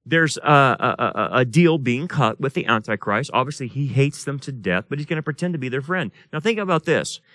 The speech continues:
The Antichrist will be more friendlier to the Jews than the church is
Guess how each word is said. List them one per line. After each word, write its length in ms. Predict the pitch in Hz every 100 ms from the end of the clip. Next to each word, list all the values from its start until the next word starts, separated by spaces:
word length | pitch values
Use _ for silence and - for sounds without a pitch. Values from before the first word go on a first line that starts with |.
| _
The 240 | - 147 165
Antichrist 1080 | 175 214 247 247 - 139 98 98 - - - _ _ _ _ _ _
will 160 | 131 143
be 200 | 113 156
more 520 | 135 143 165 190 233
friendlier 920 | - - 196 208 214 170 117 101 98
to 280 | 101 - 143
the 140 | 143
Jews 680 | 156 135 143 107 85 95 - - _
than 220 | - 127 135
the 100 | 131
church 460 | - 165 160 -
is 460 | - 92 71 - -